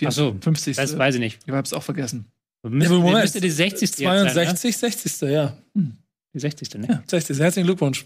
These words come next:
Speaker 2: Herzlichen Glückwunsch,
Speaker 3: Bundesliga.
Speaker 2: deutsche Bundesliga. Sechzigste, herzlichen Glückwunsch, schönes Jubiläum, schöne runde Zahlen. Ähm, und, äh, wir wahrscheinlich, und damit sind wir direkt mitten im Thema,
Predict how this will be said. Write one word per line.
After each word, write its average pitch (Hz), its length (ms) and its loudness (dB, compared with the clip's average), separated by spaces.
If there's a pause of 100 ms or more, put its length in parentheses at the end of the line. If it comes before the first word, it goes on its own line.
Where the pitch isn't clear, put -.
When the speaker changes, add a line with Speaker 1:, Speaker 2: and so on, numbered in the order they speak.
Speaker 2:
Herzlichen 180 320 2
Glückwunsch, - 0 -
Speaker 3:
Bundesliga. 135 100 2
Speaker 2:
deutsche 160 200 0
Bundesliga. 160 400 0 (600)
Sechzigste, 190 380 0
herzlichen 208 260 0
Glückwunsch, 180 300 0
schönes 233 280 -6
Jubiläum, 202 360 -4
schöne 208 160 -10
runde 202 160 -4
Zahlen. 196 280 -6 (1000)
Ähm, 165 340 2
und, 175 380 4
äh, 165 380 2
wir 156 100 0
wahrscheinlich, 196 580 2
und 147 160 -2
damit 143 180 0
sind 143 100 -2
wir 127 80 -4 (380)
direkt - 240 -2
mitten - 180 2
im 160 100 0
Thema, 160 420 -4